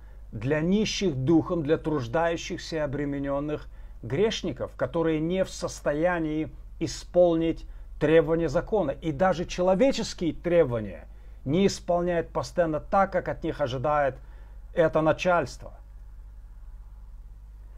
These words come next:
Теперь обратимся, собственно говоря, к Святому Писанию, что, что же само Писание говорит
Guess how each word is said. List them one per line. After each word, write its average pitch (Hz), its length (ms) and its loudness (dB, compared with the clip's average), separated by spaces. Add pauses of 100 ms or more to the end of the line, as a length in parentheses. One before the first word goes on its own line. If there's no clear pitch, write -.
(180)
Теперь 175 260 2
обратимся, 175 560 4
собственно 175 420 2
говоря, 160 460 6
к 147 400 2
Святому 147 640 0
Писанию, 135 640 2
что, 151 380 4 (1080)
что 190 380 4
же 131 100 -2
само 170 320 0
Писание 175 500 0
говорит 131 480 2